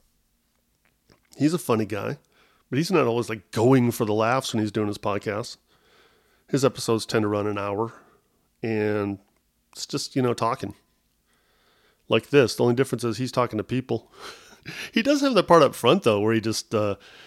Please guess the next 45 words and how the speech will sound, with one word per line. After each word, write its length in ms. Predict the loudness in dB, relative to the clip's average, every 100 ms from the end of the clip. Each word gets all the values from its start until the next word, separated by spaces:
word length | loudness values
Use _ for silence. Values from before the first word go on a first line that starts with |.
| -20 _
is 120 | -8 -2
talking, 460 | 0 0 0 -2 -2
I'm 100 | -4
assuming 380 | 0 0 2 2
mostly 280 | 0 0
off 120 | -4 -4
the 60 |
top 220 | -8 -6
of 80 | -8
his 140 | -10 -8
head. 200 | -8 -10 _ _ _ _ _ _ _ _ _ _ _ _ _ _ _ _ _
So 200 | -2 4
now 240 | 6 6 4
eighteen 440 | 4 2 2 4 6
minutes 300 | 6 4 0
and 140 | -4
fifty 260 | -2 -4 -2
seconds 380 | -2 -2 -2 -4
into 220 | -4 -4
it, 40 |
I'll 100 | -4
get 200 | -4 -4
to 120 | -4
the 120 | -2 -4
top 440 | -6 -6 -6 -4
of 100 | -2
my 120 | 0
list, 340 | 2 2 2 -2
because 220 | -4 -2
it 60 |
reminded 340 | 2 4 4 4
me 120 | 0
when 120 | 0
I 60 | 0
said 240 | 0 0
that 80 | 0
I'm, 120 | 0
I'm 140 | 0 -2
pretty 300 | 0 2 4
much 240 | 2 2
over 260 | 0 2 2
it, 160 | 2
that 140 | 0 2
I'm, 100 | 2
I'm, 340 | 0 -2